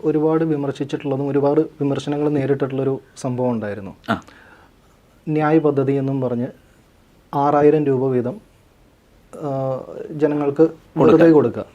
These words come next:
Speaker 2: അതെ.
Speaker 1: എന്നുള്ളൊരു പദ്ധതി ഉണ്ടായിരുന്നു. അത് ആ പദ്ധതിയുടെ അപ്പുറത്തേക്കുള്ള, എന്ന് വെച്ചാൽ വെറുതെ പൈസ കൊടുക്കാനുള്ളൊരു പദ്ധതിയല്ല, അത് പൈസ കൊടുക്കാൻ ഉദ്ദേശിച്ചിട്ടുണ്ടോ എന്ന് പോലും സംശയമാണ്. So, ആ ഒരു ഇൻഫർമേഷൻ സ്പ്രെഡ് ചെയ്തത് എന്തിനു വേണ്ടിയാണ്? ആ ഒരു ചി-, ആ,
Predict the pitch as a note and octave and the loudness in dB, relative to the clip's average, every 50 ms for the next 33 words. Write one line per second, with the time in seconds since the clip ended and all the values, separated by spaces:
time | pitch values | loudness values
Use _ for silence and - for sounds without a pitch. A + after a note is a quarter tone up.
0 | - B2 A2 F2+ - - - - E3 D3 D3+ C#3+ D3 D3 C#3+ D3 C3+ B2 B2+ B2 | -2 -2 0 0 -2 -4 -10 -10 -8 -6 -2 2 2 2 4 2 0 -2 -2 -2
1 | B2 A2+ G#2+ G#2 G#2 - - A2+ - _ _ _ _ - - - - - - - | -2 -4 -4 -6 -8 -10 -14 -20 -20 _ _ _ _ -20 -20 -20 -20 -20 -20 -20
2 | - - _ _ - E3 E3+ A3 A3 - F3+ G#3+ G#3+ - F3 D#3+ C#3+ E3 D#3+ E3 | -20 -20 _ _ -4 0 2 2 2 2 0 -2 2 2 2 2 4 4 6 8
3 | E3+ F3 F3+ F3 E3 - - E3 D#3 D#3 D#3 E3 D#3+ D#3+ E3+ D3+ A#2+ A2+ A2 - | 8 6 6 4 0 0 0 2 2 4 6 4 4 6 4 4 4 2 -2 -2
4 | - C#3+ D3 D#3 D3 D3+ E3+ D3+ C#3+ C#3 C#3 D#3 E3+ E3 - C#3 C3 C3+ C3 - | -4 -4 -2 -2 0 0 2 4 4 4 4 4 2 2 2 0 0 0 0 0
5 | F3+ E3+ E3 D#3+ D3+ - D#3 D#3 D#3+ D#3+ D#3+ D#3 D#3 D#3 D3+ C#3+ C3 C3+ C3+ D3 | 2 4 4 4 4 2 0 0 2 4 4 4 4 4 2 0 -2 -2 0 0
6 | D3 C3 B2 C3+ C#3 C#3 C#3 D3+ C3+ C3+ C3+ E3 D#3+ D#3 D3 C#3+ C#3+ - E3 E3+ | 0 0 2 0 0 0 0 0 0 0 0 0 2 2 2 2 2 0 0 0
7 | D#3 C#3 C3+ D3+ D3 C#3+ D#3+ D#3 - E3 F3 F3 F3 E3 E3+ E3 E3+ E3+ E3 D#3+ | 0 0 2 0 0 0 0 -2 -2 -2 0 2 4 4 4 4 6 6 4 4
8 | E3 E3 D#3+ E3 C#3+ - - C#3 B2+ A2 F#2 F2 - _ _ _ _ - - - | 4 4 0 0 -2 -2 -4 -4 -4 -4 -6 -8 -14 _ _ _ _ -20 -20 -20
9 | _ - - - _ _ - - G3 G3+ - - - D#3+ F#3+ A3 A3+ A#3 A3+ G#3 | _ -20 -20 -20 _ _ -6 -4 -4 -4 -2 -2 0 2 4 6 6 6 6 4
10 | F3+ E3+ - F3 E3 F3 F3 E3 G3 F#3+ - - E3 D#3 C#3+ C#3+ D3+ D3 D3+ D3 | 4 4 2 2 2 2 0 0 0 -2 -4 0 2 2 4 4 4 6 6 6
11 | D3+ C#3 B2+ B2 A#2+ A#2+ A#2 A2+ G#2+ G#2+ G#2+ G#2 G#2 G2+ - _ _ _ _ _ | 4 2 0 -2 -2 -2 -2 -2 -4 -6 -8 -10 -12 -18 -20 _ _ _ _ _
12 | _ _ _ _ _ _ _ _ _ _ _ _ _ _ _ _ _ _ - E3+ | _ _ _ _ _ _ _ _ _ _ _ _ _ _ _ _ _ _ -2 0
13 | E3 F#3 G#3 A3 A3+ A#3 A#3+ A#3 - G#3 F3+ - F3 | 2 4 6 6 6 4 4 2 0 -2 0 4 6